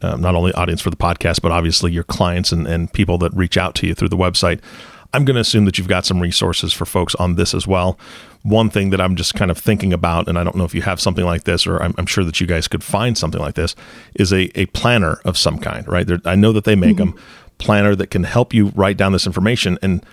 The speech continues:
Speaker 1: my thought is, what if you bought two of them, right? Bought two of them and then said, "Hey, Mom and Dad,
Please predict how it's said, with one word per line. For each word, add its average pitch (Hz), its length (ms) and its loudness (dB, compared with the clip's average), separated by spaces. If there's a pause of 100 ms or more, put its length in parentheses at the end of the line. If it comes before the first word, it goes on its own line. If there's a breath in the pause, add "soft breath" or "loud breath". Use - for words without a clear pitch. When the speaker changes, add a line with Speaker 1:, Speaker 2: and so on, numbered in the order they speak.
(280 soft breath)
Speaker 1:
my 113 140 0
thought 110 200 0
is, 98 200 -2 (120)
what 131 220 0
if - 80 -4
you 104 60 2
bought - 200 -2
two 160 200 4
of - 80 0
them, - 180 -12 (240)
right? 107 240 2
Bought 104 160 -2
two 135 160 4
of 120 60 2
them 117 80 0
and 107 80 0
then 95 80 0
said, 101 140 2
"Hey, 110 100 2
Mom 110 160 2
and 104 60 2
Dad, 95 200 -2